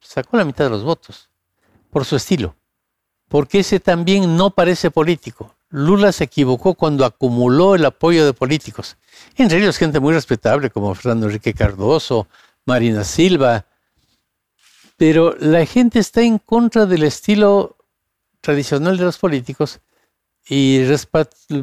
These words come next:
respaldó a esta persona cuyos seguidores han pedido a las Fuerzas Armadas que den un golpe para interrumpir el proceso democrático, que salieron a las calles con el brazo en alto, eh,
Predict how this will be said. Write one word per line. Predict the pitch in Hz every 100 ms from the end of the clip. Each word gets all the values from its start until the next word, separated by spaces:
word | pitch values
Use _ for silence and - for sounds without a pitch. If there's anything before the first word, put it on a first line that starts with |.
| 143
respaldó | 143 139 160 160
a | 190
esta | -
persona | - 202 - 170 185 - _ _ _ _ _ _
cuyos | - 151 147 139 - - - _
seguidores | - - 147 151 165 190 170
han | 151 139
pedido | 147 170 175
a |
las | 147 127
Fuerzas | 170 151 151
Armadas | 127 151 165 156 -
que | - 131
den | 151
un | 151 143 139
golpe | 170 254 - 117 95 - _ _ _ _ _
para | - 151
interrumpir | 139 147 131 135 131 185
el | 175 143 120
proceso | 127 127 165 160
democrático, | 151 135 127 113 - 120 151 - _ - - _
que | 165
salieron | 175 170 202 190
a |
las | 170 -
calles | 202 202 -
con | - 143 139
el | 127
brazo | 127 135 180 - 151
en | 165
alto, | 208 - 143 - _ _ _ _ _ - _ _ -
eh, | 120 110 107 104 104 101 95 101